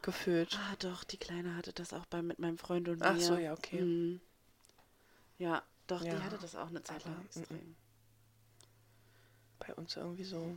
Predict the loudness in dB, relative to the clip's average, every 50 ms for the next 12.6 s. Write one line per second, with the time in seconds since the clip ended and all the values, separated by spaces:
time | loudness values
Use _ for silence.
0 | -6 -8 -6 -4 -2 -2 -2 -2 0 -2 -2 -2 -2 -4 -8 -6 -8 -10 -10 -12
1 | -14 -12 -6 -4 -2 0 0 0 2 2 2 0 0 -2 -4 -4 -4 -4 -4 -6
2 | -6 -8 -8 -10 -16 -20 -20 -20 -20 -20 -20 -20 _ -20 -20 -20 -20 -20 -20 -20
3 | -20 -20 -20 -20 -20 -20 -20 -20 -20 -20 -20 -20 _ _ _ -20 -20 _ _ _
4 | -20 _ -20 -20 -20 -12 -4 -2 0 2 4 4 4 2 2 -2 -4 -4 -6 -6
5 | -6 -6 -6 -4 -6 -6 -6 -10 -14 -20 -20 -20 _ _ -20 -20 -20 _ _ _
6 | _ _ _ _ _ _ _ -20 _ _ _ _ _ -14 -14 -12 -10 -8 -8 -6
7 | -6 -6 -8 -10 -12 -16 _ -20 -20 -20 _ _ -20 -20 -16 -14 -12 -12 -12 -12
8 | -14 -16 -18 -10 -8 -6 -6 -6 -8 -14 _ _ _ _ _ _ _ _ _ _
9 | _ _ -6 -4 -2 -2 0 2 2 4 4 4 2 2 0 -4 -14 -20 -20 -20
10 | -20 -20 -20 -20 -20 -20 -20 -20 -20 -20 -20 -20 _ _ _ _ _ _ _ _
11 | _ _ _ _ -20 -20 -20 -20 -20 -20 _ _ -20 -20 -20 -20 -18 -16 -12 -4
12 | 0 2 2 2 2 2 0 0 0 -2 -10 -14